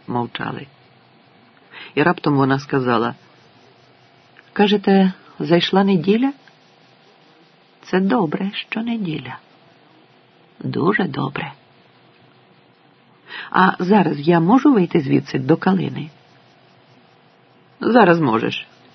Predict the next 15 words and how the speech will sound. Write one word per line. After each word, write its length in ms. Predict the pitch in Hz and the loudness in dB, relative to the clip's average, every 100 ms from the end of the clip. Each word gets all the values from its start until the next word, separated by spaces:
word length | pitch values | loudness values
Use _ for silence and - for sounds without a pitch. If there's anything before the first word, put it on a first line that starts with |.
| - | -2
Засідку 520 | 143 160 - 135 151 | 2 4 2 0 2
зняли. 440 | 147 151 143 - - - - - - _ _ - | 2 2 0 -2 -6 -20 -20 -20 -20 _ _ -10
Я 220 | - 190 202 | 2 4 4
тебе 240 | 180 180 | 4 4
відведу», 480 | 170 156 151 143 - _ _ _ 123 | 4 4 2 2 -6 _ _ _ -8
запропонував 720 | 127 160 151 113 104 95 - | -6 -6 -6 -6 -4 -4 -4
Коляй. 400 | - - - - _ _ _ _ _ _ _ _ _ - - - - _ - - _ _ _ _ | -8 -8 -10 -14 _ _ _ _ _ _ _ _ _ -20 -20 -20 -20 _ -20 -20 _ _ _ _
«Поможи 440 | 196 180 180 160 | 4 4 2 2
вибратися 580 | 131 135 135 131 139 135 | 4 4 2 0 0 0
наверх, 460 | 139 151 226 214 123 | 0 2 2 2 2
а 120 | 127 | 2
до 160 | 131 139 | 2 0
калини 380 | 156 214 208 | 0 0 -2
піду 280 | 196 190 175 | -2 0 0
сама. 360 | - 156 - | 0 -2 -2